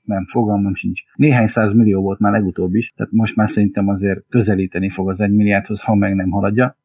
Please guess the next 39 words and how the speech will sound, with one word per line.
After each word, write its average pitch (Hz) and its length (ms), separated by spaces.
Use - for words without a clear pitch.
Tényleg 98 300
tippem 95 360
sincs. 113 240
Szóval, - 460
hogy 127 100
hogyha - 140
most 135 200
lesz 156 220
kettő 214 420
olyan 104 220
csapat, 131 340
akkor 143 220
ez 139 100
konkrétan 151 600
két - 300
milliárd 110 320
olyan 113 240
dollár, 120 500
ha 98 160
csak 98 180
tényleg 104 320
egyes 104 320
számunk 117 520
per - 180
csapat, 143 380
akkor 151 560
abból 143 360
tényleg 156 260
egy - 120
félet 95 340
nem 127 380
látnak 104 520
a 87 80
játékosok. 156 640
Az, 139 180
hogyha 151 240
most 147 200
harminckettővel 110 920
leosztom, 123 640